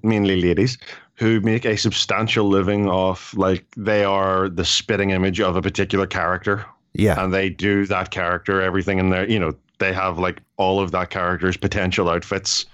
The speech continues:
Speaker 1: They know how to get the makeup and the hair exactly right. I was gonna say, I wonder how long it is before we'll see a, uh, a studio,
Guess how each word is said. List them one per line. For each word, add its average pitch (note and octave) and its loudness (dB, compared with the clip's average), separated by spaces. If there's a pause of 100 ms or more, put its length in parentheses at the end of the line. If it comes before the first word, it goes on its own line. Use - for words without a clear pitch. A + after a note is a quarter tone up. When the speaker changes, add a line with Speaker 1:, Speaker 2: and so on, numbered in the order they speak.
(180)
Speaker 1:
They G2 -2
know F#2+ 0
how G2 0
to G2 0
get G2 -2
the G2+ 0
makeup F#2+ 0
and F#2+ 0
the F#2 2
hair F2 0
exactly F2+ 0
right. F#2+ -2 (680)
I G#2+ -2
was G#2+ -2
gonna B2+ 0
say, A2+ 0
I A2 0
wonder B2+ 2
how G#2+ 0
long G#2 2
it G#2 2
is G#2 2
before G2+ 0
we'll F#2+ 2
see G#2 2
a, F#2 0 (760)
uh, F#2 -2
a F#2+ -4
studio, G2+ 2